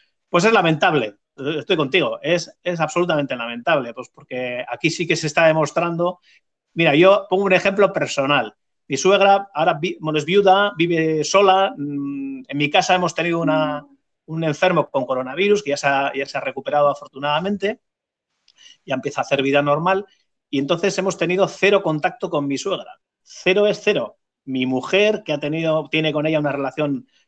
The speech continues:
estrechísima, muy, están muy unidas, pues exclusivamente se ha comunicado con ella al principio por teléfono hasta que hemos conseguido que aprenda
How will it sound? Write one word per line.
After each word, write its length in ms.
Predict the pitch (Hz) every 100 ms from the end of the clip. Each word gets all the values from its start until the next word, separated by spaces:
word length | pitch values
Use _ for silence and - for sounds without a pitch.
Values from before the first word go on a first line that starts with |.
| _
estrechísima, 1000 | 127 - 127 - 190 - 135 117 113 107
muy, 420 | 131 143 151 147
están 200 | 139 147
muy 180 | 135 185
unidas, 500 | 175 180 175 185 - _ - _
pues 280 | _ 127 - _ _
exclusivamente 1000 | 131 - 147 156 180 185 196 196 214 220
se 180 | - -
ha 120 | 147
comunicado 400 | 156 151 151 160
con 100 | 156
ella 280 | 165 156 - _
al 100 | 139
principio 380 | 143 - 170 170
por 160 | 175
teléfono 400 | 165 196 196 214
hasta 200 | 202 -
que 260 | - 151 151 _ _
hemos 460 | 190 190 190 - _
conseguido 920 | 165 165 - 170 196 208 196 240 - _ _ _ _
que 140 | - 139
aprenda 720 | 131 151 170 170 196 262